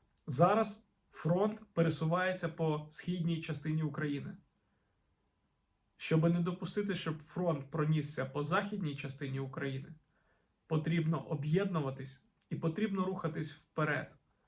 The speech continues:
допомагати Збройним силам. Кожен з вас на своєму місці повинен робити все, що може, для того, щоб забезпечити роботу економіки країни і для того, щоб забезпечити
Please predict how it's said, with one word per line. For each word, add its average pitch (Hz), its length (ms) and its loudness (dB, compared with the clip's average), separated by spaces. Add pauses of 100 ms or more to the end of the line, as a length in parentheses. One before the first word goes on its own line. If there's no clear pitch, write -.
(300)
допомагати 160 640 2
Збройним 156 460 0
силам. - 480 -8 (1300)
Кожен 185 360 4
з 131 60 0
вас 165 520 4
на 156 140 2
своєму 160 460 4
місці 180 540 2 (480)
повинен 160 480 4
робити 156 400 2
все, 175 340 0
що 214 240 0
може, 175 520 0 (100)
для 160 120 -2
того, 151 260 2
щоб 151 260 -4
забезпечити 151 760 -2
роботу 147 440 -2
економіки 165 580 0
країни 185 520 -2 (840)
і 160 120 2
для 151 160 2
того, 202 240 2
щоб 160 240 -2
забезпечити 170 840 -2